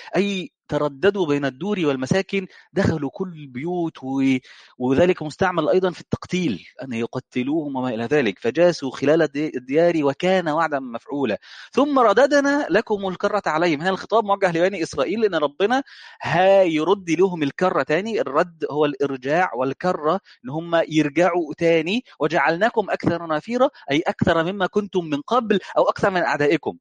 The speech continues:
على المعنيين، أكثر مما كنتم من قبل أو أكثر من أعدائكم. ويتكرر تاني، آه، آه، آه، الجوس خلال الديار، آه، والإيذاء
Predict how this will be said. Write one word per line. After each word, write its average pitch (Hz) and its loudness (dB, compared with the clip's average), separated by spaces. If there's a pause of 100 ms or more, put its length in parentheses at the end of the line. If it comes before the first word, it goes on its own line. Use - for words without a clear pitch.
(520)
على 117 -2
المعنيين، 127 -4 (140)
أكثر 135 0
مما 156 -2
كنتم 156 -8
من 127 -8
قبل 202 0 (340)
أو 262 4
أكثر 262 0 (140)
من 233 -6
أعدائكم. 143 -2 (1300)
ويتكرر 240 4
تاني، 294 2 (440)
آه، 127 2
آه، 117 0
آه، 110 0
الجوس 165 0
خلال 175 2
الديار، 156 0 (680)
آه، 113 0
والإيذاء 151 2